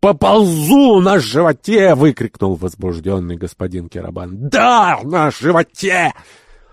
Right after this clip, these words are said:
И, схватив Ахмета за руку, он продолжил: «Слышал ли ты когда-нибудь, что Мухаммад ехал в Мекку по железной дороге?» Ясно, что на последний аргумент возражать было нечего.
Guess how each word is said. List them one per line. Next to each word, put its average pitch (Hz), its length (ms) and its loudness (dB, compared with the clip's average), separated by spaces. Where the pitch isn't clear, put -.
И, 95 160 -6
схватив 98 640 -4
Ахмета 101 440 -4
за 95 220 0
руку, 87 260 -4
он 85 160 -4
продолжил: 80 560 -12
«Слышал 247 580 2
ли 156 120 4
ты 190 180 -2
когда-нибудь, 175 600 0
что - 300 0
Мухаммад 240 600 2
ехал 196 320 2
в 139 120 2
Мекку 165 400 0
по 165 160 0
железной 120 380 0
дороге?» 95 360 -6
Ясно, 80 680 -4
что - 200 -8
на 80 100 -4
последний 180 560 0
аргумент 147 480 2
возражать 90 480 -2
было 82 220 -4
нечего. - 600 -14